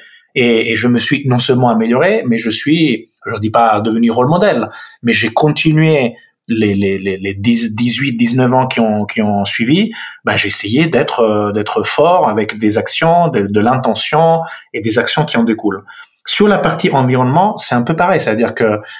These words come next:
effectivement, je me suis rendu compte au fur et à mesure que Microsoft, euh, étendait son, son rayon de compréhension et d'action, euh, sur le, sur le, euh, sur le climat,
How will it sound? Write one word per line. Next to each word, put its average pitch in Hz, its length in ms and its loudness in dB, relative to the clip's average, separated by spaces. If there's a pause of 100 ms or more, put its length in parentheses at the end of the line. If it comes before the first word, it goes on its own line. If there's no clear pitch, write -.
(140)
effectivement, 151 840 0 (280)
je 127 120 0
me 123 100 4
suis 120 140 0
rendu 139 300 2
compte 131 280 0
au 107 40 -2
fur 143 200 0
et - 20 2
à 143 40 2
mesure 135 480 0
que 120 100 -2
Microsoft, 120 680 0
euh, 104 180 0 (380)
étendait 135 640 2
son, 107 380 -2
son 107 220 -2
rayon 120 420 2
de 104 120 0
compréhension 143 800 0
et 120 80 2
d'action, 135 540 0 (500)
euh, 110 200 4
sur 113 340 -2
le, 104 340 0
sur 104 240 -2
le, 98 200 0
euh, 98 540 -2 (560)
sur - 240 -6
le 101 160 0
climat, 156 440 0